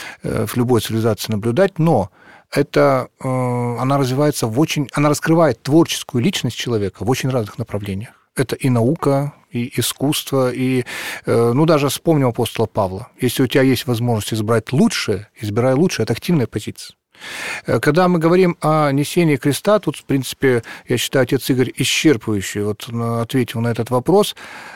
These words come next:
Э, есть вещи, когда Господь, э, именно через крест воздвигает, возносит, возводит человека к себе. Это испытание, это преодоление,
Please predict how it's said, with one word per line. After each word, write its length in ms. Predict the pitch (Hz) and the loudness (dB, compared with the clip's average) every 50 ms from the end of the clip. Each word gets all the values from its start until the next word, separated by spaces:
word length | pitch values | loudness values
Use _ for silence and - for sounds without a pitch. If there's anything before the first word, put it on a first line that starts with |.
| - - - | -20 -8 -2
Э, 260 | 139 135 139 135 135 | 2 2 4 4 4
есть 600 | 131 139 185 226 208 175 - - - - - - | 4 2 4 4 4 2 0 -4 -6 -6 -4 0
вещи, 520 | 165 156 147 143 196 240 240 - - - 147 | 2 2 2 2 2 0 2 0 0 -4 -2
когда 280 | - 151 143 160 151 | -2 0 2 2 2
Господь, 640 | 131 139 143 - - - - 185 220 220 - - - - - - | 2 0 -2 -2 -4 0 4 4 4 4 2 -4 -10 -10 -12 -10
э, 320 | 190 151 127 127 127 120 120 | -8 -6 -4 -2 -2 -2 -2
именно 420 | 135 151 170 185 185 180 170 165 143 | 0 2 4 4 4 4 4 2 0
через 380 | - - 165 143 143 - - | 0 0 2 2 2 0 0
крест 600 | - - 139 135 156 185 180 - - - - - _ _ _ _ _ _ _ _ _ _ - | -2 0 2 4 4 4 4 0 -6 -10 -20 -20 _ _ _ _ _ _ _ _ _ _ 2
воздвигает, 880 | 127 147 131 120 117 139 139 123 120 143 139 151 165 175 - _ - _ _ _ | 4 4 4 4 2 0 0 2 2 2 2 2 2 0 -4 _ -18 _ _ _
возносит, 840 | - 120 131 131 117 - 131 131 139 156 151 - - 156 - - - _ _ _ _ _ _ _ _ - | -2 2 2 2 2 2 0 0 2 2 0 0 -2 -4 -4 -6 -20 _ _ _ _ _ _ _ _ -8
возводит 680 | 123 120 123 139 127 117 117 110 139 170 175 170 - - - - | -4 0 2 2 4 2 2 4 4 4 4 4 -2 -12 -14 -10
человека 480 | - - 131 127 135 147 - - 127 | -6 -4 -2 0 0 0 -2 -4 -12
к 40 | - | -10
себе. 380 | - - 120 110 113 110 110 - _ _ _ _ _ _ _ - - - - - - - - - - - - - | -8 -8 -8 -8 -10 -12 -14 -14 _ _ _ _ _ _ _ -20 -20 -18 -16 -16 -14 -14 -14 -14 -14 -16 -6 0
Это 600 | - 185 190 - - 190 190 185 175 175 143 127 - _ - 135 131 160 - - | 0 0 2 4 4 4 6 6 4 2 2 -2 -6 _ -16 -14 -14 -14 -4 -2
испытание, 920 | 175 165 - - 208 190 - 147 135 131 131 127 123 123 123 120 123 - _ - | 0 0 2 2 0 0 2 4 4 4 4 2 0 -2 -4 -6 -8 -10 _ -4
это 240 | 143 139 - 156 | -4 0 0 0
преодоление, 920 | - 170 165 175 175 151 165 160 135 123 120 117 113 113 117 117 117 117 | 2 4 4 6 6 6 4 4 4 4 2 2 0 -2 -2 -4 -6 -8